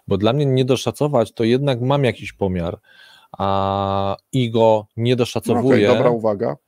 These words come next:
Speaker 2: Mhm.
Speaker 1: Czyli go niedoszacowuję, bo wydaje
Speaker 2: Czyli
Speaker 1: mi
Speaker 2: jakby
Speaker 1: się,
Speaker 2: ten pierwszy
Speaker 1: czyli mam
Speaker 2: stan to jest nieoszacowanie
Speaker 1: a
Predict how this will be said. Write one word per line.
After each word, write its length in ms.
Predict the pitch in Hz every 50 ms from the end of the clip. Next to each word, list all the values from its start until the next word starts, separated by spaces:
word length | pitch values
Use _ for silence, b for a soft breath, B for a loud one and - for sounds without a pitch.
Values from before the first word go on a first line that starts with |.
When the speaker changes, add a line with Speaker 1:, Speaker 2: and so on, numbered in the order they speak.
| _ - 160
Speaker 2:
Mhm. 200 | - - 185 196
Speaker 1:
Czyli 160 | - 107 110
go 100 | 107 110
niedoszacowuję, 920 | 110 117 127 123 127 117 - 123 110 - 117 107 113 123 123 110 101 101
bo 280 | 92 98 101 104 101 92
wydaje 360 | 101 104 104 123 127 123 117
Speaker 2:
Czyli 60 | 113 139
Speaker 1:
mi 40 |
Speaker 2:
jakby 160 | 139 131 135 131
Speaker 1:
się, 80 | 147 131
Speaker 2:
ten 100 | 127 -
pierwszy 200 | 147 143 143 120
Speaker 1:
czyli 140 | 117 117
mam 140 | 127 147 147
Speaker 2:
stan 120 | 139 131 127
to 100 | 135 127
jest 240 | 123 120 - _ -
nieoszacowanie 1080 | 113 123 135 147 151 151 - - 143 - - 147 139 147 151 156 151 156 151 151 -
Speaker 1:
a 40 | -